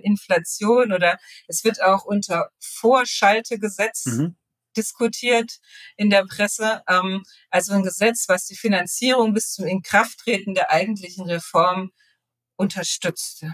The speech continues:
Speaker 2: Ja.
Speaker 1: Und, ähm, ja.
Speaker 2: Ich glaube schon, der Hauptkritikpunkt ist, so die, dass es jetzt zu dieser kalten Strukturbereinigung kommt, ne? Dass man quasi so ein bisschen sehenden Auges die Krankenhäuser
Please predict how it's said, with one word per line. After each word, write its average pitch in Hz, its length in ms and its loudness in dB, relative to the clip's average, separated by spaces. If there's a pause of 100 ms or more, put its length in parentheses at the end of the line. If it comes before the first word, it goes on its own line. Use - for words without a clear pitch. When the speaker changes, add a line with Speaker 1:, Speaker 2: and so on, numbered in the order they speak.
Speaker 2:
Ja. 110 180 -10 (140)
Speaker 1:
Und, 160 340 -2
ähm, 156 420 -4 (140)
ja. 135 300 -4
Speaker 2:
Ich - 80 -20
glaube 175 160 0
schon, 190 180 2
der 127 140 4
Hauptkritikpunkt - 760 -2
ist, - 240 -12
so 117 80 -2
die, 104 180 -6 (100)
dass 107 180 -4
es 104 100 -14
jetzt - 220 -6
zu 117 100 -4
dieser 104 320 -4
kalten 113 640 0 (240)
Strukturbereinigung 107 840 -2
kommt, 101 300 -10
ne? 123 200 0 (420)
Dass - 100 -8
man 113 160 0
quasi 110 240 -2
so 107 100 -4
ein 110 60 2
bisschen 113 220 -4
sehenden 123 420 4
Auges 123 420 2
die - 120 -16
Krankenhäuser 117 840 -2